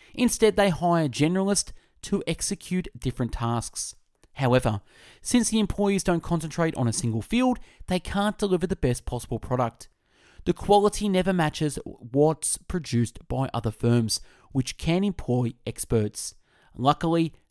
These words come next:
there's a solution for smaller companies. By specializing, they can hire a few experts in a single area.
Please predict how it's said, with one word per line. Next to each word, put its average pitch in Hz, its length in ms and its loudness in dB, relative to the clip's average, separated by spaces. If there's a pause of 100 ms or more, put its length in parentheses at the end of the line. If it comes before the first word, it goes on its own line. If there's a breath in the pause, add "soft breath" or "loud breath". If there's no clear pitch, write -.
there's 180 160 -2
a 185 60 -4
solution 147 560 4
for - 160 -6
smaller 113 320 -2
companies. 117 600 -2 (500 soft breath)
By 196 140 8
specializing, 196 760 2
they 180 100 2
can 190 180 -2
hire 165 380 0
a 170 80 -4
few 160 440 -4
experts 123 560 -2
in 139 120 -4
a 151 40 -4
single 107 360 -4
area. 113 420 0